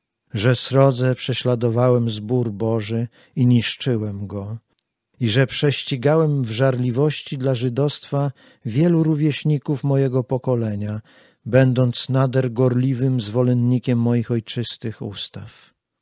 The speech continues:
Ale gdy się upodobało Bogu, który mnie sobie obrał, zanim się urodziłem i powołał przez łaskę swoją, żeby objawić mi Syna swego,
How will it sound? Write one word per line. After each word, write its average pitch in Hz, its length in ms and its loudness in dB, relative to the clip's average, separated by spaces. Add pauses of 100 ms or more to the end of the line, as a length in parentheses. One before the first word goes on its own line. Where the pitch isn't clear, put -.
(400)
Ale 110 420 -2
gdy 113 260 -6
się 120 400 -2
upodobało 120 800 0
Bogu, 127 600 2 (600)
który 123 280 0
mnie 127 280 4
sobie 135 440 2
obrał, 131 680 2 (220)
zanim 131 420 2
się 131 160 -2
urodziłem 123 800 0 (460)
i 123 100 0
powołał 131 560 4
przez 117 280 -4
łaskę 127 520 0
swoją, 117 680 -4 (640)
żeby 131 400 2
objawić 160 600 0
mi 151 120 0
Syna 120 480 -4
swego, 104 720 -6